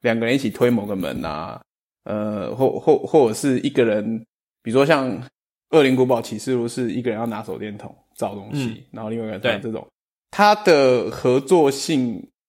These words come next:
Speaker 1: 还蛮紧密的，就是很多关卡一定要两个人用各种不同的方式，然后
Speaker 2: 对。
Speaker 1: 当然也有动脑的过程啊，两个人必须互相搭配啊，然后有一定的默契啊。那
Speaker 2: 对。
Speaker 1: 虽然说它的，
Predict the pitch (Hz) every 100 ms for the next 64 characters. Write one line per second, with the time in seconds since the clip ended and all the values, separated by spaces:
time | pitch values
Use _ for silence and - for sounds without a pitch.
0 | _ _ - - 135 131 131 139 113 107
1 | 123 95 76 - 165 165 120 139 143 147
2 | 135 107 131 123 104 104 117 120 131 107
3 | 107 120 82 104 82 90 110 107 104 104
4 | 127 139 - _ _ 127 131 139 123 113
5 | 107 - - 113 - 143 123 110 110 147
6 | 117 - 95 104 101 110 110 107 110 113
7 | 117 127 135 131 131 120 117 113 110 -
8 | 113 92 80 - _ _ 127 131 143 113
9 | 113 123 113 120 113 110 - 110 90 -
10 | - _ _ _ _ 156 147 131 127 -
11 | 117 214 180 175 175 170 139 131 113